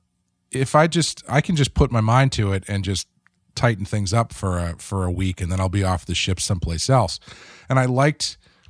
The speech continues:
her mom having to appeal to the other, the other more natural side of her and be like, "Listen,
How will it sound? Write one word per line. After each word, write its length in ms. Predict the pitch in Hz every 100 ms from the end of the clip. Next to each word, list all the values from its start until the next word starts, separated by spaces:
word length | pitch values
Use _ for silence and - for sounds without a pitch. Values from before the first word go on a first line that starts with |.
| _ _
her 200 | - 143
mom 440 | 123 117 120 120 110
having 340 | 120 113 113
to 640 | - 110 107 101 98 92 82 - _ _ _ _ _ _ _ -
appeal 500 | 120 - - 131 127
to 160 | - 117
the 140 | 110
other, 340 | 110 107 107
the 200 | 110 107 113
other 360 | 117 113 110 - -
more 200 | 113 104
natural 400 | 104 101 - 104
side 300 | - 107 113
of 80 |
her 180 | 104 117
and 80 | 104
be 100 | 104
like, 180 | 98 92
"Listen, 320 | 113 - 95